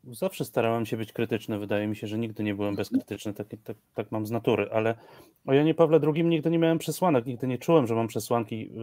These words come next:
Speaker 1: y, żeby myśleć jakoś krytycznie, tak? Mm, taki wizerunek, jaki stworzono nam go przez, przez lata naszego życia, to, do czego przywykliśmy.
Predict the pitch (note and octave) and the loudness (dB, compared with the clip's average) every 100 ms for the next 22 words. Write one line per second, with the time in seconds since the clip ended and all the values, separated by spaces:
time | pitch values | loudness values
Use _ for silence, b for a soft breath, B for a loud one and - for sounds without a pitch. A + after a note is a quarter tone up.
0 | A2 A2 A2 A2+ A2+ - G#2+ G#2+ G#2+ G2+ | -8 -8 -6 -4 -4 -4 -6 -4 -6 -6
1 | - G#2 G2+ - G2 - A2 A2+ _ B | -6 -6 -6 -6 -10 -4 -2 -2 _ B
2 | B B B F#2+ A2 A2 G#2 G2+ G2 A2+ | B B B -6 -4 -2 -2 -4 0 0
3 | - A#2+ A#2 A#2 A#2 B2 A#2+ A#2 G#2+ A2 | 2 0 4 8 8 8 6 4 0 -4
4 | - A#2 A2+ B2 A2+ G2 F#2 F2+ F#2 F#2 | 2 4 6 6 4 2 -2 -6 -6 -6
5 | - G2 - - - A2 G2+ - G#2 G#2+ | -8 -10 -10 -16 -12 -10 -10 -8 -10 -2
6 | G#2+ G#2+ G2+ G2 A2 G#2+ G2 F#2 - F#2+ | -2 0 -4 -4 -2 -2 -4 -6 -4 -4
7 | G2+ b b b _ A#2+ A#2 - A#2 B2 | -6 b b b _ 4 4 2 2 4
8 | A#2+ A#2 - G#2 A2+ A2+ G2 - G2 F#2 | 2 2 0 4 2 2 -4 -2 -6 -6